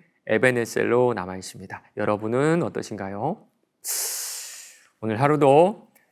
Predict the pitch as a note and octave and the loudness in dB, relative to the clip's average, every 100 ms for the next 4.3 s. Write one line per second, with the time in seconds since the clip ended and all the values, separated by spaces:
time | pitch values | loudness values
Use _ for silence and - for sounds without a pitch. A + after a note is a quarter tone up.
0 | - C3+ D#3 F#3 F3 E3 D#3 D#3+ D3+ C#3 | 2 4 4 6 6 6 2 2 2 2
1 | C3+ B2 G#2 B2+ A#2+ A#2 C3 D#3 F3+ F#3 | 2 0 2 2 2 4 6 6 6 2
2 | - - A2+ A2+ A2 A#2+ B2+ C3 - G#2+ | -4 -6 0 2 2 2 0 -2 0 2
3 | A2+ A2 - A2+ G#2+ F#2 - B2 A2+ B2 | 2 0 0 0 0 -2 -6 -6 -2 0
4 | C#3+ D#3+ | 2 0